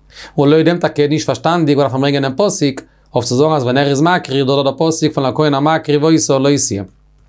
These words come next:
פירט אויס די ברייתא, ואם הוא זקן או חולה, דער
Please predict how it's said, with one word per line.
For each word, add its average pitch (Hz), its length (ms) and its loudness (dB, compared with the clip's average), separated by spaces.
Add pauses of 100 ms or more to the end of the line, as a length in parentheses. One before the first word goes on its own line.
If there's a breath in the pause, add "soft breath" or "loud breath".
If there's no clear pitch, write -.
(1160 loud breath)
פירט 196 220 2
אויס 202 140 4
די 127 80 2
ברייתא, 117 360 -2 (100)
ואם 170 200 2
הוא 208 220 2
זקן 175 640 2
או 160 80 2 (100)
חולה, 151 340 0 (560)
דער 156 200 2